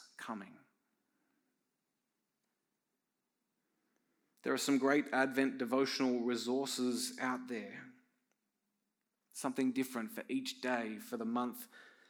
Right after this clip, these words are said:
of December. And a couple of them we shared in the e-news last week. You can ask me about them if you need,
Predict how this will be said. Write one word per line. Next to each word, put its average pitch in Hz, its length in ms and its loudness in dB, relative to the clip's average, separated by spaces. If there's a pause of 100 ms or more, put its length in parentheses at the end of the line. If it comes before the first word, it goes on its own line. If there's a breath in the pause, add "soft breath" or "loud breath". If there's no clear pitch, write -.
(140 soft breath)
of 113 140 -4
December. 117 580 0 (1900)
And 131 100 -4
a 127 40 -4
couple 160 260 6
of 131 80 8
them 120 160 6
we 127 120 8
shared 139 500 6
in 123 260 0
the 117 160 -2
e-news 127 440 2
last 117 320 -2
week. 127 320 0
You 120 80 -6
can 117 140 -4
ask 120 300 -2
me 120 80 0
about 110 300 -2
them 110 140 -4
if 110 200 -8
you 110 120 -4
need, 113 340 -2